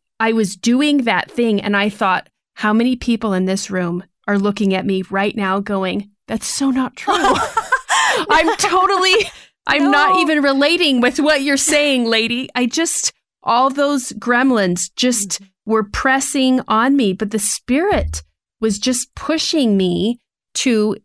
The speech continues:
Speaker 1: take the opportunity to say out loud, "I am really good at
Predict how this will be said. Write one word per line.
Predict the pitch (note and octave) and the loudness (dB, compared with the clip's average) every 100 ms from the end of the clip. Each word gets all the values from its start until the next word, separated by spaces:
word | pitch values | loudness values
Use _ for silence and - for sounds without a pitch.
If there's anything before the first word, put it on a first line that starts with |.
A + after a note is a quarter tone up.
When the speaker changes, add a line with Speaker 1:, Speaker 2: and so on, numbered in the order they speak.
| - | -12
Speaker 1:
take | - C4 C#4 C#4 | -4 0 -2 -2
the | - | -2
opportunity | B2 A#3+ D4+ D4+ C#4+ A#3 G3 G3 F3 F#3+ A#3 _ _ _ - | 0 0 -4 -2 0 2 2 0 -2 -2 -6 _ _ _ -4
to | C4 | 0
say | - - D#4 D#4 F4 F4 - | 2 0 2 2 0 -2 -2
out | A#3 A#3 - | 0 0 0
loud, | A3 G3 F3+ F#3+ A#3 _ _ _ _ - | 0 0 0 -2 -6 _ _ _ _ -2
"I | C4+ D#4 | 0 2
am | E4+ C#4+ A#3 | 2 2 2
really | B3 C4 C#4 B3+ | 2 2 2 2
good | G#3 A#3 A3+ A#3+ C#4+ - _ _ _ - | 0 0 2 0 -2 -6 _ _ _ -4
at | A3 G#3+ - - | 0 0 -2 -8